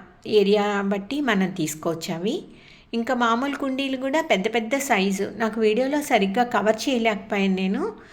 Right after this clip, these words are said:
but చాలా పెద్ద సైజు నుండి సెట్ లాగా చూడండి, ఎంత పెద్ద పెద్ద సైజుల్లో. ఇంకా చిన్నవి, చిన్న పాట్స్ నుండి కూడా మనకున్నాయి. ఇంకా మీకు ఇక్కడ అన్నీ దొరుకుతున్నాయి.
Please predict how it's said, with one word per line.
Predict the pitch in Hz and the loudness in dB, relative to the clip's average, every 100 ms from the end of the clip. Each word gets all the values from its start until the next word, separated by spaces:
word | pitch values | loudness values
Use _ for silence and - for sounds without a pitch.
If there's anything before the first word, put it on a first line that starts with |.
| - - - | -20 -10 -4
but | 190 - | -4 -2
చాలా | 190 180 196 | 0 2 0
పెద్ద | 196 180 - 233 | -2 -4 0 0
సైజు | 240 208 170 175 | 2 2 2 0
నుండి | 185 180 170 175 | -2 -4 -2 -2
సెట్ | 175 - 190 - | -2 -2 -2 0
లాగా | 202 196 185 196 247 381 - - - | 2 2 2 0 -4 -6 -12 -20 -16
చూడండి, | - 190 190 196 208 | -4 0 2 2 2
ఎంత | 175 196 190 | -2 -4 -6
పెద్ద | 165 190 | -6 -6
పెద్ద | 165 185 | -6 -4
సైజుల్లో. | 190 202 170 180 170 185 277 403 - - _ _ _ _ | -4 -4 -6 -4 -4 -2 -4 -8 -16 -20 _ _ _ _
ఇంకా | _ - | _ -4
చిన్నవి, | 240 240 196 190 190 220 359 - - - - - - - 196 | -4 0 0 2 2 0 -2 -8 -18 -20 -20 -20 -18 -10 -4
చిన్న | 190 190 | -2 -2
పాట్స్ | 202 190 170 185 - | 0 0 0 -4 -4
నుండి | 185 175 180 | -4 -2 -4
కూడా | 175 185 285 | -4 -2 -2
మనకున్నాయి. | 370 185 165 160 165 175 196 - _ _ _ _ _ _ _ _ _ _ _ _ _ _ _ _ _ _ _ - | -2 -2 -4 -8 -8 -10 -12 -20 _ _ _ _ _ _ _ _ _ _ _ _ _ _ _ _ _ _ _ -10
ఇంకా | 240 | -6
మీకు | 240 240 | -4 -4
ఇక్కడ | 247 254 | -4 0
అన్నీ | 233 220 269 | 0 0 0
దొరుకుతున్నాయి. | 247 202 196 220 190 180 | 2 2 0 -2 -2 -4